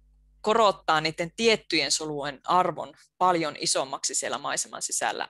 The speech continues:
jolloinka sitten nämä, missä on sitä peltoa, laidunta, puutarhaa, muuta sellaista, niin se jää, niin kuin, vähäisemmäksi niiden sijaintien suhteen.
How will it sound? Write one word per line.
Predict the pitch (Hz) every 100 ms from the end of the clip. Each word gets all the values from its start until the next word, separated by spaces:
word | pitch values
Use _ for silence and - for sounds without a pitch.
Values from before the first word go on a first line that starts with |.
| -
jolloinka | 156 151 135 117
sitten | 127 - 160 156
nämä, | 151 143 139 -
missä | 147 - 160 -
on | 151 147
sitä | - 123 123 -
peltoa, | - 139 143 139 139
laidunta, | - - - - - -
puutarhaa, | 143 147 160 156 147 180 _ _
muuta | 160 -
sellaista, | 165 135 147 - - -
niin | 165 151
se | 165
jää, | 156 151 147 - _
niin | 156
kuin, | _
vähäisemmäksi | 175 160 - - - 175 -
niiden | 180 170 - -
sijaintien | - - _ -
suhteen. | - - - -